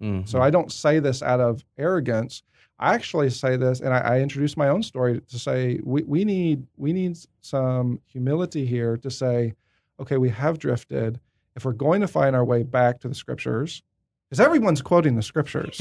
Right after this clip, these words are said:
Speaker 1: <laughs>
Speaker 2: uh, right? No one thinks they're con-, you know, contradicting the scriptures. But if we're going to find our way back, we need help.
Speaker 1: That's right.
Speaker 2: And we need a lot of help. And, uh, I think if we look at history, we can see the way that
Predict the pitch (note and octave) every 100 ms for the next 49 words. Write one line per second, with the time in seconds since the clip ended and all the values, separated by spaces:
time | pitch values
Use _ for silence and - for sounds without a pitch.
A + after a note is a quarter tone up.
0 | D3+ - C3+ B2+ C#3 C3+ D3+ G#3 E3+ E3+
1 | D#3 - B2+ C#3+ D3+ D3 _ - B2+ A#2
2 | - D3 B2+ B2+ B2+ B2+ B2+ C#3+ B2+ -
3 | C#3+ C#3+ D3 B2+ D3+ E3+ E3 - B2+ A#2+
4 | A#2 B2 B2 A#2+ - _ _ _ _ -
5 | F#3 G3 - - D#3+ C3+ _ G#2+ A2 G2+
6 | C3 D#3+ F#3+ E3 B2 A#2+ C#3 F3+ A#2 A#2+
7 | A#2+ _ _ _ _ - - C#3+ D3 D3
8 | C#3 C3+ _ - B2+ C3+ C3 F3 E3 -
9 | C3+ C3 D3 - - - F3 - C#3+ C3
10 | C3+ C#3+ C3+ B2+ C#3 C3+ C3 B2+ C#3+ D#3+
11 | G#3 A#3 F#3+ C#3+ C3+ C3+ C3 -